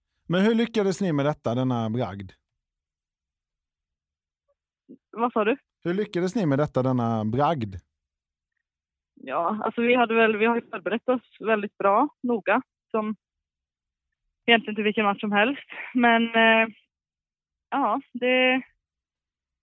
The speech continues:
Speaker 2: det klaffade väl rätt bra de sista tio minuterna. Så det var väl egentligen det som var.
Speaker 1: Mm. Men Larvik tog ju ledningen programenligt och där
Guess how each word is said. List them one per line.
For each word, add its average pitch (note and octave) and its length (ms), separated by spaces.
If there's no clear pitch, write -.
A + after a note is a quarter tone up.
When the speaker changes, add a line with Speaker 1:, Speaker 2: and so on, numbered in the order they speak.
Speaker 2:
det A#3 80
klaffade B3+ 640
väl B3 200
rätt B3 220
bra A#3 260
de B3 200
sista A#3+ 160
tio B3 200
minuterna. A#3 500
Så - 60
det A#3+ 80
var B3 140
väl B3 140
egentligen A3+ 480
det A3+ 300
som B3+ 140
var. C4 180
Speaker 1:
Mm. D#3 260
Men E3 160
Larvik F#3 360
tog A3 140
ju D#3+ 60
ledningen C#3 500
programenligt C3+ 720
och C3+ 140
där C3+ 360